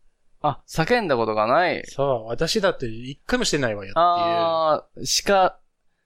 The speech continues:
Speaker 1: なのにっていう、バットがついてるね。
Speaker 2: そうそうそうそうそうそうそう。
Speaker 1: なるほど。で、I do rather?
Speaker 2: うん。
Speaker 1: ratherって何ですか？
Speaker 2: うん。ratherは、AとBがあって、
Speaker 1: うん。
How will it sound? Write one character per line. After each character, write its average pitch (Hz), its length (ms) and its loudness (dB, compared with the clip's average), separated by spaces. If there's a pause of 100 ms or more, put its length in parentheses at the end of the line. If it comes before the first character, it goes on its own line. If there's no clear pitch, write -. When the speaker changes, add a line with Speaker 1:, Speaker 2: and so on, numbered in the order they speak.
(800)
Speaker 1:
な 160 140 2
の 202 120 0
に 135 180 -6
っ - 40 -20
て 113 100 -6
い - 20 -4
う、 110 40 -8
バ 147 160 2
ッ - 120 -6
ト 127 80 -8
が - 100 -2
つ - 20 2
い 262 40 2
て 269 60 -2
る - 20 2
ね。 247 80 2
Speaker 2:
そ 185 80 4
う - 20 6
そ - 0 -
う - 0 -
そ 143 140 4
う - 20 0
そ - 0 -
う - 0 -
そ 175 100 2
う 247 60 4
そ 269 60 0
う - 20 -8
そ 127 80 -6
う。 123 60 -4
Speaker 1:
な 117 120 2
る 107 120 -4
ほ - 160 -2
ど。 101 360 -2
で、 113 220 -6
I 170 320 2
do 185 320 -2 (580)
rather? 127 580 0 (680)
Speaker 2:
う 143 100 -6
ん。 107 160 -10 (140)
Speaker 1:
rather 151 360 2
っ - 60 -6
て - 60 -12
何 104 100 -8
で - 60 -12
す - 80 -18
か？ 131 280 -4 (960)
Speaker 2:
う 160 40 -8
ん。 - 20 0
rather 139 440 0
は、 156 420 0 (880)
A 156 160 0
と 131 140 -2
B 127 160 -2
が - 140 -4
あ 131 80 0
っ - 120 -10
て、 165 420 -2
Speaker 1:
う 123 40 -10
ん。 120 280 -10